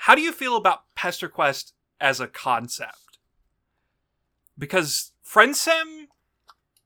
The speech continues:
was, like, a, a, a low-stakes advertisement for Hiveswap Act Two.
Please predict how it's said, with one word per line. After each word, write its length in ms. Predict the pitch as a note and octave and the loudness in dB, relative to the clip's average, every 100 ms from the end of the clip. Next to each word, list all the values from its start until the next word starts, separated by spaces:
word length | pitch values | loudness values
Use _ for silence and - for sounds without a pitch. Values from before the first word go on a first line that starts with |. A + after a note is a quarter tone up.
| C#3 C3 | -12 0
was, 280 | E3 C3+ | 2 2
like, 320 | D3 C#3+ C3 - _ _ _ _ _ _ _ _ _ - | 6 6 6 -4 _ _ _ _ _ _ _ _ _ 2
a, 200 | C#3+ C#3 | 4 6
a, 200 | C3+ C3 C3+ | 4 2 4
a 140 | C3+ | 0
low-stakes 1200 | A#2 B2+ D#3+ G3 G#3 - - F3+ D#3+ D#3+ - - | 0 2 8 8 6 -4 -2 2 4 2 -2 -8
advertisement 1000 | - C#3 C3+ C3+ - C#3 C3 B2 C3 B2+ - | 6 8 8 2 2 4 4 2 -2 -4 -4
for 200 | - B2 | -4 -2
Hiveswap 540 | C#3+ B2+ A#2+ C#3 B2+ - | 0 0 0 2 2 0
Act 280 | A#2+ - | -8 -8
Two. 400 | - B2+ - - | -14 -14 -16 -20